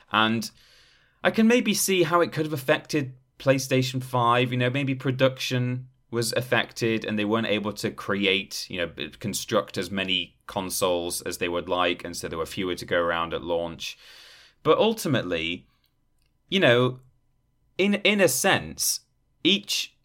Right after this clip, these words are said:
next generation is five, ten years in the making, 'cause b-, they all know it's gonna happen. Like, we already know at this point for almost certain that the P S six will happen, uh, unless there's a,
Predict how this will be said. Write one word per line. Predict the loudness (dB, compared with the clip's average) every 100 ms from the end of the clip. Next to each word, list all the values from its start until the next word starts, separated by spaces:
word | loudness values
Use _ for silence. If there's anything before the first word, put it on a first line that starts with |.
| _ _
next | 0 2 0 -4
generation | 2 4 6 4 4 0 -6 -8 -10 -6
is | 0 0 0 -2 -8 _
five, | -4 2 4 2 0 -4
ten | -4 -2 0
years | 2 2 0
in | -2
the | -2
making, | -2 -2 -6 -12
'cause | -8 -8
b-, | -8 -4
they | 2 2
all | 4
know | 4 4
it's | 2
gonna | 0 0
happen. | 0 -2 -4
Like, | -4 2
we | 4
already | 2 2 4
know | 4
at | 6
this | 2 -2
point | -6 -8 -8 -12
for | -4 -4 -2 0
almost | 2 4 0 -2 -10 _ _ _
certain | -6 4 4 4 -6 -12 -4
that | -4 -2
the |
P | 0 4 4
S | 2
six | 2 0 0 -8 -8 -10 _ _ _ _ _
will | 0 2
happen, | 2 0 -4 -16 -16 -20 _ _ _
uh, | -4 -2 -2
unless | 0 0 0
there's | -2 0
a, | 4 4 2